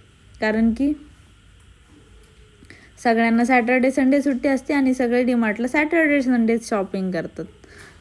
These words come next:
तर मग आम्ही आमची गाडी पार्क केली, बॅगला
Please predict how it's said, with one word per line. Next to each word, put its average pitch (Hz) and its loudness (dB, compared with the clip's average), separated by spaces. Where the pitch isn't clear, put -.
तर 208 -4
मग 226 0
आम्ही 214 -2
आमची 220 0
गाडी 220 2
पार्क 240 0
केली, 277 0
बॅगला 214 0